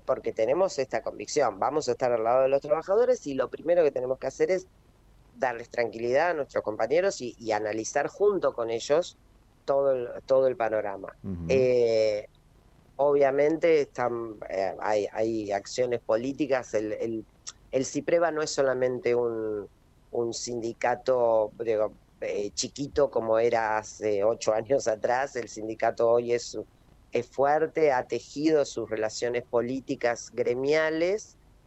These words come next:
Speaker 1: eh, y estamos recibiendo apoyos, o por lo menos esta cuestión de decir, "Cuenten con nosotros para lo que decidan".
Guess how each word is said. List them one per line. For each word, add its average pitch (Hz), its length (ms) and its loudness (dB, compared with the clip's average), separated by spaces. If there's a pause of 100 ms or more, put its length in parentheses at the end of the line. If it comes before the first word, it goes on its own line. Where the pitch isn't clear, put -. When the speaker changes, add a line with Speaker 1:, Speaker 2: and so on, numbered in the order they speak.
(180)
Speaker 1:
eh, 110 720 4
y 110 140 -4
estamos 117 420 0
recibiendo 113 1300 4
apoyos, 127 840 0
o 127 140 4
por 120 200 -2
lo 120 100 2
menos 151 320 0
esta 143 240 -2
cuestión 147 360 -2
de 156 80 6
decir, 151 460 2
"Cuenten 147 340 2
con 123 120 0
nosotros 135 500 0
para 127 280 0
lo 120 160 -2
que 113 180 -4
decidan". 135 680 -2